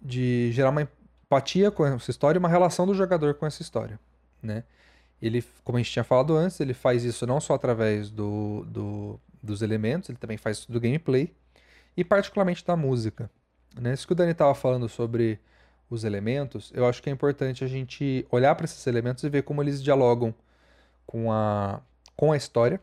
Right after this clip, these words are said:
que tá sendo contada e também, é, trazendo as, as per-, as perspectivas da compositora Lina Raine, é, a respeito do que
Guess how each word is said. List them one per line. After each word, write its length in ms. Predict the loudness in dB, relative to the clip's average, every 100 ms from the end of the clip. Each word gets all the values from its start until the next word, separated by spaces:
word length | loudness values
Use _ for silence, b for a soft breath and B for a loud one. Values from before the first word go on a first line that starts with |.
| _
que 60 |
tá 80 | -6
sendo 240 | -4 -8
contada 580 | -8 -12 -2 0 0 -2 -12 _ _ _ _ _ _ _ _ _
e 80 | -6
também, 640 | -2 0 4 2 2 -4 -4
é, 840 | 0 2 2 2 2 2 2 -2 -2
trazendo 800 | 2 2 2 0 0 0 -2 -4 -8 -8
as, 340 | -8 -8 -12
as 140 | -14 -6
per-, 160 | -6 -6 -10
as 100 | -10
perspectivas 640 | -4 -2 -2 -4 -4 -2
da 80 | -2
compositora 760 | -4 -4 -2 -4 -2 -4 -4 -8 b b b b
Lina 280 | -4 -2 0
Raine, 360 | 0 -2 -2 -8 -14 _ _ _ _ _ _
é, 680 | 0 2 2 2 0 0 -2 0
a 60 |
respeito 400 | -2 0 -2 -2
do 100 | -4
que 600 | -4 0 2 4 2 0